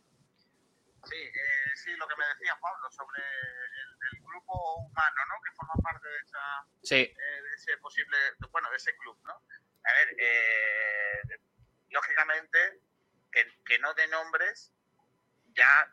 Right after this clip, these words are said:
Speaker 1: destaca que no hay algo muy claro ahí. Eh, cuando alguien presenta un club y hace un club y no tiene nada que esconder, da los nombres, ¿no? O sea, mañana tú y yo montamos un club de chapas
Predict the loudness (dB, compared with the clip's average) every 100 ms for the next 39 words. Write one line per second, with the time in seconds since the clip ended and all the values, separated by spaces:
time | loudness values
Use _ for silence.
0 | _ _ 2 2 6 8 8 8 6 4
1 | _ _ -4 0 2 2 2 4 4 4
2 | 4 0 -4 -2 2 6 8 6 4 -10
3 | 4 4 6 4 2 -2 _ _ _ _
4 | _ _ _ -14 -12 -4 -4 2 2 2
5 | 0 -2 -2 -2 -2 -4 0 2 2 -2
6 | 0 2 4 2 4 8 8 8 6 2
7 | 4 8 8 8 6 4 4 2 0 0
8 | -10 _ _ _ _ _ _ 6 8 10
9 | 10 10 10 6 4 4 6 6 6 -8
10 | -12 0 4 8 8 8 4 2